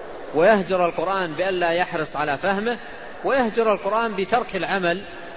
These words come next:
بما جاء في القرآن الكريم. فما سوى القرآن يشير المصنف إلى هذه المصادر. الق-، القرآن هو، هو منبع،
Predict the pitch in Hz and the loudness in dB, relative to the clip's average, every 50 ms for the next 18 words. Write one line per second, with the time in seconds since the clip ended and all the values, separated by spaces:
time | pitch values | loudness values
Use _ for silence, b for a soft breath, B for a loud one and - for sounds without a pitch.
0 | - - - - - - - 156 165 175 175 160 151 151 190 196 180 170 185 226 | -16 -16 -16 -16 -14 -6 -4 -2 0 2 2 2 4 4 4 4 4 4 2 2
1 | - - - - - - - - - - - - 202 - - 214 226 220 240 247 | -2 -10 -14 -14 -14 -14 -14 -14 -14 -6 0 0 0 2 2 0 2 2 2 2
2 | 240 220 214 - - 220 220 247 240 147 - - - - - - - - - - | 2 2 0 0 0 0 0 0 -2 -4 -6 -10 -14 -14 -14 -14 -14 -14 -14 -14
3 | - - - - - 143 139 143 139 127 - 156 151 185 233 240 240 - 269 254 | -14 -14 -8 -2 2 2 2 2 2 -2 -4 0 2 2 4 2 2 2 4 6
4 | 247 233 208 - - 190 180 180 175 160 156 170 208 233 233 202 - - - - | 6 6 6 6 4 4 4 4 4 4 2 2 0 -2 -6 -10 -12 -14 -14 -16
5 | - - - - - 147 160 165 156 - 233 247 220 214 190 180 175 165 - - | -16 -16 -16 -10 -4 -2 -2 0 0 4 4 6 6 6 4 2 -2 -2 0 0
6 | 190 220 247 254 233 233 226 214 208 214 214 247 247 226 208 202 196 190 180 170 | 0 0 0 -2 0 2 2 4 4 4 2 2 2 2 2 2 2 0 0 0
7 | - 196 180 147 117 104 98 - - - - - - - - - - - - - | 2 2 2 2 0 -2 -8 -10 -12 -14 -14 -14 -14 -14 -14 -14 -14 -14 -16 -16
8 | - - - - - - - - - - - - - - 131 131 - 170 170 - | -16 -16 -16 -16 -16 -16 -16 -16 -16 -16 -16 -14 -10 -10 -8 -2 0 0 2 2
9 | - 165 160 156 165 160 196 226 233 202 202 202 196 202 - 160 175 185 190 185 | 2 0 -2 -2 -2 0 2 2 4 4 4 4 4 2 2 0 0 2 2 2
10 | 214 240 233 240 175 156 135 110 | 2 0 2 2 4 2 2 2